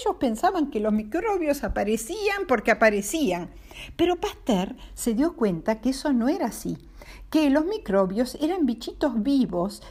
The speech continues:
chiquitísimos, chiquitísimos, que no se veían. Entonces empezó a estudiarlos con su microscopio.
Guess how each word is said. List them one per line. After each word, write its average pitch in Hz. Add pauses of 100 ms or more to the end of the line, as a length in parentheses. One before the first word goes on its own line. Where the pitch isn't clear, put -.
(120)
chiquitísimos, 508
chiquitísimos, 381
que 262
no 240
se 277
veían. 339 (480)
Entonces 330 (340)
empezó 254
a 226
estudiarlos 208 (220)
con 330
su 370
microscopio. 247